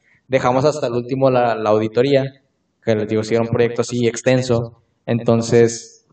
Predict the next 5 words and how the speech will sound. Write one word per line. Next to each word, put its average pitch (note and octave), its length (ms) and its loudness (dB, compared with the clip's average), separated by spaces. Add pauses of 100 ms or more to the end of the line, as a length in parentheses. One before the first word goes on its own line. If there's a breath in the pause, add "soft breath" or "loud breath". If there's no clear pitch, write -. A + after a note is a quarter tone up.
(300)
nuestro, A#2 1400 4 (120)
ya C#3 120 4
para D#3+ 200 4
nuestra D#3+ 240 0
auditoría, D#3 680 2